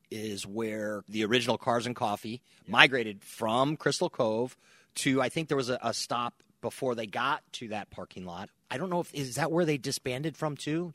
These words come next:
Speaker 1: The really big one?
Speaker 2: I think so. It just got so big.
Speaker 1: Gosh, I wonder if there'd be
Speaker 2: I
Speaker 1: some
Speaker 2: remember
Speaker 1: way to
Speaker 2: going there.
Speaker 1: get that back.
Speaker 2: I remember going there. I was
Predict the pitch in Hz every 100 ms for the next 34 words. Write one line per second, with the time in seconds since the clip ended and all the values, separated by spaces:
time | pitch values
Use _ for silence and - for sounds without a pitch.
0 | - 113 120 135 113 127 127 156 170 -
1 | 113 110 117 113 - 107 87 85 85 104
2 | - 101 - 85 85 - - 92 90 90
3 | 85 90 - - - 117 202 - - -
4 | - - - 98 92 - 87 - 85 78
5 | 67 - - 107 156 185 143 120 107 107
6 | 101 - 113 113